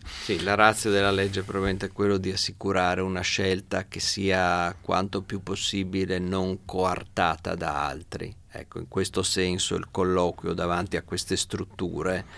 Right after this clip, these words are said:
perché in effetti è la stessa Corte Costituzionale che indica proprio nel suo dispositivo, dice, eh, la,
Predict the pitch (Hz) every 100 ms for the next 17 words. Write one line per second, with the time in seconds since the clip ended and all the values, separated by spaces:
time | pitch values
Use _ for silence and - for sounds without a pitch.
0 | - - - - - 87 90 - 98 92
1 | 87 80 80 - 101 95 92 - 104 101
2 | 98 92 92 - 92 110 107 113 113 87
3 | 95 95 - 92 87 - - - - 101
4 | 113 107 92 87 90 85 73 - - 95
5 | 92 80 78 78 80 - 104 90 87 -
6 | 95 104 104 95 92 92 85 - - -
7 | 95 95 - 82 73 - 80 78 85 85
8 | 85 - 78 - - - - -